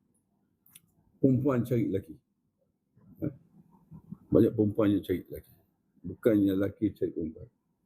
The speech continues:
Di mana, eh, contoh terbaru, dia berlaku minggu lepas, di mana, eh, anak saudara perempuan, eh, minta dengan bapa saudara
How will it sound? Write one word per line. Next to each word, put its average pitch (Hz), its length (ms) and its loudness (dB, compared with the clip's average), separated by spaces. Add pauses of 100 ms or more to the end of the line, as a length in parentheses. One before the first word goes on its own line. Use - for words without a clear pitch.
(1300)
Di 104 160 2
mana, 139 560 0 (560)
eh, - 220 -18 (180)
contoh 104 400 0 (160)
terbaru, 117 640 0
dia 104 80 -6
berlaku 98 480 -2
minggu 98 320 -2
lepas, - 560 -6
di 90 160 -6
mana, 104 480 -2 (800)
eh, 95 400 0 (880)
anak 123 240 2
saudara 104 400 -2 (240)
perempuan, 104 480 -4
eh, 143 80 -10 (640)
minta 170 480 0
dengan 107 240 -4
bapa 98 240 -4
saudara 92 320 -4